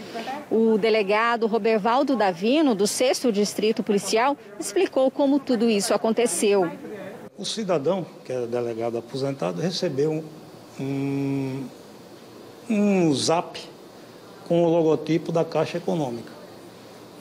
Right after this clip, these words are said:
Speaker 2: E ele foi verificado do que ele se tratava. E nesse, nesse logotipo,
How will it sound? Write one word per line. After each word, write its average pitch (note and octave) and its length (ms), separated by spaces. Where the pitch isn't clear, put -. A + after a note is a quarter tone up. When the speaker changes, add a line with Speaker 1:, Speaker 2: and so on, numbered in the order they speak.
Speaker 2:
E G#3+ 60
ele D#3+ 260
foi D#3+ 500
verificado E3+ 540
do - 20
que - 80
ele F3+ 80
se - 80
tratava. D#3 560
E C#3+ 60
nesse, G3+ 360
nesse E3 600
logotipo, C#3 640